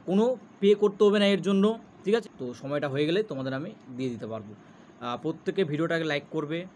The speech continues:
প্রত্যেকের কাছে share করবে, যেন যারা যারা এই, আহ, অসুবিধার সম্মুখীন হচ্ছে তাদের কাছে পৌঁছয়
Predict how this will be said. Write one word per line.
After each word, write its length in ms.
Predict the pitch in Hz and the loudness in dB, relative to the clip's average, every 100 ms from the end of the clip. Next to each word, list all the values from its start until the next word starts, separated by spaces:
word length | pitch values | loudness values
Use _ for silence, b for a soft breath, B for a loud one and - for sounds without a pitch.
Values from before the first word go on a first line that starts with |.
| - | -14
প্রত্যেকের 360 | 135 110 139 151 | -14 -10 -4 -4
কাছে 160 | 151 | -4
share 280 | 147 147 147 | -6 -4 -4
করবে, 400 | 147 147 156 180 196 - - - - 131 | -4 -4 -4 -4 -6 -20 -20 -20 -20 -8
যেন 200 | 127 143 151 151 - 135 | -4 -2 -2 -4 -12 -6
যারা 180 | 135 143 | -2 0
যারা 340 | 151 151 139 | 2 2 0
এই, 200 | 139 143 | -2 -4
আহ, 540 | 139 - 131 127 120 | -6 -10 -4 -2 -2
অসুবিধার 420 | 123 139 147 147 147 | -4 -6 -4 -4 -4
সম্মুখীন 440 | 135 147 147 160 | -6 -6 -6 -6
হচ্ছে 440 | 151 - - 156 165 B B B - | -6 -8 -6 -6 -6 B B B -14
তাদের 220 | - 127 147 | -8 -4 -4
কাছে 200 | 151 160 | -4 -4
পৌঁছয় 500 | 143 151 160 170 | -4 -4 -2 -2